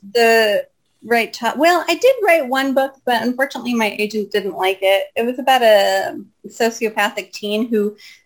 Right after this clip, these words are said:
the point was that you were supposed to kind of be a rider along in her experiences and, uh, have, like, the slow dawn of horror that she wasn't a good person and she stays a bad person.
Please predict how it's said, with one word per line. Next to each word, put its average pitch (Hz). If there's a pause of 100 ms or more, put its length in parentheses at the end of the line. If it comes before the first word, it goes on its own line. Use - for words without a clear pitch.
the 208
point 240
was 208
that 196
you 208
were 214
supposed 214
to -
kind 214
of 202
be 202
a 196
rider 208
along 202
in 226
her 202
experiences 220
and, 190
uh, 185
have, 208
like, 196
the 214
slow 214
dawn 214
of 196 (180)
horror 214
that 196
she 220
wasn't 220
a 190
good 185
person 208
and 196
she 196
stays 190
a 202
bad 202
person. 233